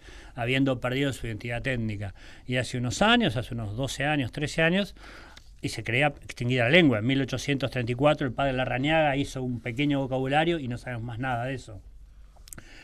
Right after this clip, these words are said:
Y además los estudió. Y hace unos años apareció un señor que se llama Blas Jaime,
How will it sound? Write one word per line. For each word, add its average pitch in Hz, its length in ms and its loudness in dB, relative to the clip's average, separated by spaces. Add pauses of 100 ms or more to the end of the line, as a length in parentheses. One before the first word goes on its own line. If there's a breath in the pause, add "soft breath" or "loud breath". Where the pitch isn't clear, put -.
(180 soft breath)
Y - 20 -2
además 143 240 2
los 127 140 -4
estudió. 127 500 2 (500 soft breath)
Y 156 100 0
hace 147 200 -2
unos 147 260 -2
años 247 520 2 (180)
apareció 147 440 0
un 139 40 2
señor 202 340 2
que 170 100 -2
se - 60 -8
llama 143 140 2
Blas 139 200 -2
Jaime, 202 460 2